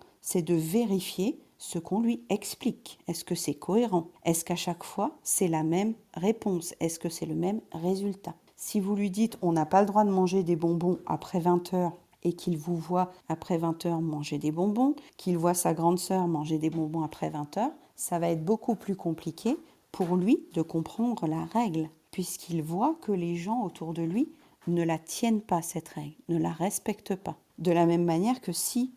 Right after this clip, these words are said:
vous voyez autour de vous des gens crier, et que juste après, vous lui expliquez que non, il faut pas crier. Pour lui, ça manque de cohérence. Donc quand vous voyez quelqu'un autour de vous qui semble ne pas respecter une règle,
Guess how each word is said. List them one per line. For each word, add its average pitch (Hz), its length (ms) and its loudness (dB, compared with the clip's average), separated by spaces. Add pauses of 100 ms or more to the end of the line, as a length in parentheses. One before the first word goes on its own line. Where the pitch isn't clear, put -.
vous 160 180 -4
voyez 185 300 0
autour 175 260 -2
de 170 80 0
vous 170 180 -4
des 156 280 0
gens 165 340 -2
crier, - 640 -2 (400)
et 165 120 0
que - 320 -6
juste 170 460 -2
après, 226 400 0
vous 185 160 -4
lui 175 160 2
expliquez 175 480 -4
que 247 240 0 (360)
non, 226 200 2 (160)
il 160 100 -4
faut 170 160 -2
pas 233 180 0
crier. 226 440 -4 (200)
Pour 170 240 -2
lui, 220 220 2
ça 170 180 -2
manque 185 280 4
de 170 80 2
cohérence. 185 760 -4 (200)
Donc 175 200 2
quand 233 160 4
vous 214 160 0
voyez 202 300 4
quelqu'un 190 540 0
autour 220 380 0
de 208 100 0
vous 196 240 -2 (240)
qui - 160 -8
semble 233 500 4
ne 165 140 0
pas 170 180 2
respecter 160 520 -4
une 160 160 -2
règle, 202 280 -2